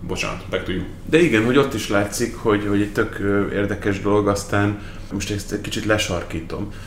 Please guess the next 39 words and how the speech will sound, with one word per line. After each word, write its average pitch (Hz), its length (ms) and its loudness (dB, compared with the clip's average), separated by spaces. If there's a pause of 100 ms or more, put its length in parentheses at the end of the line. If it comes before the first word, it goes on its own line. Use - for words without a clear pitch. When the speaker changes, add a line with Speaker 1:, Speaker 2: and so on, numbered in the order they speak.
(120)
Speaker 1:
Mhm. 87 100 0
Speaker 2:
de 95 160 6
hogy, 98 280 2
hogy 98 180 2
hangulatában 131 840 4
viszont, 107 380 0
jó, 113 140 6
nyilván 104 340 4
kell 101 200 4
olyan 90 200 4
típusú 80 340 -6
embernek 82 340 0
lenni, 85 180 -2
aki 82 200 -4
erre 76 180 -4 (180)
haj-, 87 220 -4
ö, 90 160 -4
hajlamos, 104 440 2
ezt - 300 -6
előzetesen 87 500 0
felmérik. 80 640 -4 (520)
Viszont 160 360 2
ezt - 160 -6
a 101 40 4
hallgatóknál, 104 840 4
vagy 101 120 0
a 92 40 2
hall-, 92 340 2
hallgatók 95 420 0
közegben 113 520 0 (320)
én 101 280 0
többször 107 520 6
rosszul 101 400 2
tapasztaltam. 80 720 -4 (340)
Ez 92 140 -6
lehet, 120 200 4
hogy 90 300 0
az 90 100 -2
én 85 260 0